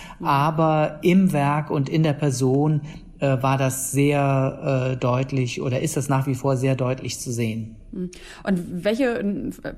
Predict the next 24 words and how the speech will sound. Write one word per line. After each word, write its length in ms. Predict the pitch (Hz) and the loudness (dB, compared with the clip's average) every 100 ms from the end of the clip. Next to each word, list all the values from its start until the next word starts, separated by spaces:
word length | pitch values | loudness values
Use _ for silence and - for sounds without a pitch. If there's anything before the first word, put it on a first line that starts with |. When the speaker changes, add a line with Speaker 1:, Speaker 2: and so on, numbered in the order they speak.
| 175 | -6
Speaker 1:
das 160 | 185 214 | -4 -4
hast 120 | 214 | -4
du 40 | |
vielleicht 260 | 233 202 185 | -4 -2 -2
schon 140 | - 202 | -6 -6
kurz 220 | 277 - | -8 -4
gesagt, 380 | 214 190 202 202 | -4 0 -2 -2
aber 160 | 190 | -2
je 200 | 185 190 | -2 -2
tiefer 260 | 185 262 226 | -2 -2 0
man 160 | 185 185 | 0 0
eintaucht, 320 | 196 226 202 | 0 -2 -2
desto 200 | 196 208 | -4 -2
mehr 220 | 196 202 | 0 2
muss 220 | 202 214 | 0 0
man 160 | 214 196 | 0 0
dann, 180 | 190 190 | 0 0
finde 160 | 208 | -2
ich, 100 | 196 | -2
auch 80 | 185 | -2
manche 260 | 180 190 202 | -2 -2 -2
Gedanken 540 | 196 190 190 190 185 | -4 -2 -2 -2 -2
noch 180 | 180 254 | -2 0
mal, 220 | 269 220 | 0 -2